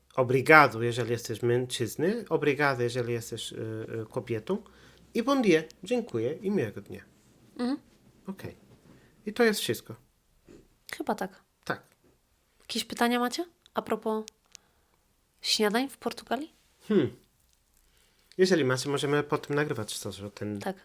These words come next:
Speaker 1: pytanie. Ale jeżeli jesteście zainteresowane na zajęcia... Mamy,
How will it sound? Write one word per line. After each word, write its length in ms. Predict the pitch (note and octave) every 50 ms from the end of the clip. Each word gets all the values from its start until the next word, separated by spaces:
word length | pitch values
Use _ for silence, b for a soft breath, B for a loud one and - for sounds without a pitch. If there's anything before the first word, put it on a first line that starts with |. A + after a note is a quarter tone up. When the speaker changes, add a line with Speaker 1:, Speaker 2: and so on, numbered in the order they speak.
| _ _
Speaker 1:
pytanie. 360 | - B2 B2 - F#2 E2+ F2 - B B B B B B B B B B _
Ale 300 | E3+ F3 E3+ E3 E3 E3
jeżeli 440 | D#3+ D#3+ E3 F3 E3+ F3 F#3+ F#3 F#3
jesteście 520 | F3 F3 - E3 D#3 - - D#3+ D#3 D3
zainteresowane 720 | C#3 D#3 D3 D3 D#3+ C#3+ C#3 - C#3+ C#3+ C3 C3 C3+ C3+ A#2+
na 180 | C3 C3+ C#3 C3
zajęcia... 520 | C3+ C3+ B2+ A#2 A#2+ - - E3 F3 F#3+ b b b b b b b b b b b b _ -
Mamy, 720 | C3+ D3+ D3+ D#3 D3+ D3 D3 D3+ D3+ D3 D3+ D3+ D3 -